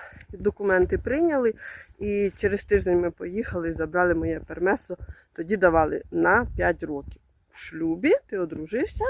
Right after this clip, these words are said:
і перший на п'ять років, зараз на чотири. Потім через п'ять років мені вже дали на десять, тому що ми чекали моє громадянство, це вже інша історія. Все одно поновило,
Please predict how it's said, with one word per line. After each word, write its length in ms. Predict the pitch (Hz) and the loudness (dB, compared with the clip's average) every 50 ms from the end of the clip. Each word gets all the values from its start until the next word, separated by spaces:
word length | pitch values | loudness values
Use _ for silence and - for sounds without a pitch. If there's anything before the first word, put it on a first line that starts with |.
| 494 - | -2 -4
і 80 | - | -4
перший 380 | - - - 233 - - - 156 | 0 2 2 0 0 -2 -6 -8
на 60 | 156 | -8
п'ять 260 | 151 - 180 175 160 | -6 -6 -8 -8 -8
років, 300 | 175 - 160 - _ 156 | -10 -12 -14 -16 _ -14
зараз 300 | 156 196 208 202 202 190 | -6 -4 -2 -2 -2 -4
на 120 | 175 170 165 | -6 -8 -10
чотири. 420 | - - - _ - 135 139 143 _ _ _ _ _ _ _ - - - - - - - _ _ _ _ - - - - - | -10 -14 -20 _ -20 -20 -20 -20 _ _ _ _ _ _ _ -20 -20 -20 -20 -20 -20 -20 _ _ _ _ -20 -20 -20 -4 0
Потім 400 | 415 453 440 - 392 359 330 254 - - - - - - | 2 2 6 8 8 8 8 8 4 0 -2 -4 -6 -6
через 280 | - 285 285 294 285 - | -2 0 2 2 0 0
п'ять 220 | - 262 254 220 | -2 -2 -2 0
років 300 | 226 233 220 - - 214 | 0 -2 -2 -2 -4 -4
мені 220 | 214 208 208 208 | -2 0 0 0
вже 140 | 196 196 208 | 0 -2 -4
дали 320 | 185 185 208 202 196 202 196 | -6 -4 -4 0 0 2 2
на 140 | 208 202 | 2 0
десять, 600 | 196 208 302 508 659 622 - - - - - - - - - _ _ _ _ _ - - - - - _ _ | 0 0 2 2 2 2 0 -6 -14 -14 -12 -10 -12 -12 -14 _ _ _ _ _ -20 -20 -20 -20 -20 _ _
тому 180 | 226 220 208 | 0 2 2
що 180 | 196 - - 196 | 2 2 2 2
ми 460 | 190 196 196 196 185 185 180 - - - | 6 8 8 8 6 6 2 -2 -6 -8
чекали 720 | - - 208 - - 226 202 185 180 170 170 175 170 165 165 - _ _ _ - | -8 -6 -6 -2 4 6 6 8 8 6 4 4 2 2 0 -4 _ _ _ -2
моє 240 | 190 180 180 175 | 0 0 2 0
громадянство, 840 | 165 175 185 180 175 190 196 226 285 480 587 523 - - - - 180 175 | 0 2 0 0 2 0 0 2 4 4 4 4 2 0 -4 -12 -12 -6
це 140 | - 190 | -4 -4
вже 280 | 175 - 190 190 175 170 - _ _ _ _ | -2 2 2 2 2 2 -2 _ _ _ _
інша 360 | - 214 196 - - - 175 | -2 -2 -2 -2 0 -2 -2
історія. 720 | 170 160 - - - - 175 165 165 160 160 160 165 165 165 - _ _ - - - - - - - - _ - | -2 -2 -2 -6 -10 -6 -2 -2 -2 -2 -4 -4 -6 -6 -8 -10 _ _ -20 -20 -20 -20 -20 -20 -20 -20 _ 0
Все 200 | - 226 233 226 | 4 6 6 6
одно 260 | 214 190 185 170 156 | 6 6 4 4 4
поновило, 560 | - - 180 185 180 175 175 165 165 160 160 | 2 2 2 2 2 2 2 2 2 0 -2